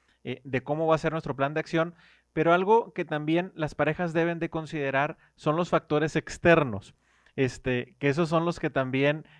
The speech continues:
eh, influyen mucho cómo somos como pareja, pero influye también cómo es el ambiente que tenemos alrededor, que ustedes mencionan algunos, alguna situación con los hijos, eh,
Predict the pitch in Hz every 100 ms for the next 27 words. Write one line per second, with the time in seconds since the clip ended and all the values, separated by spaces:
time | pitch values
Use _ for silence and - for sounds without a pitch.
0 | - 131 - - 143 143 175 196 190 196
1 | 202 190 196 196 196 185 190 190 190 190
2 | 180 233 165 143 151 170 180 170 151 160
3 | - - 151 160 - 170 151 147 151 151
4 | 175 170 - 127 139 151 147 160 180 180
5 | 170 202 _ _ - _ - 165 180 -
6 | 165 151 156 165 143 151 147 147 175 175
7 | 175 139 139 151 139 143 131 143 - 139
8 | - 175 185 190 - _ _ _ 127 127
9 | 123 120 120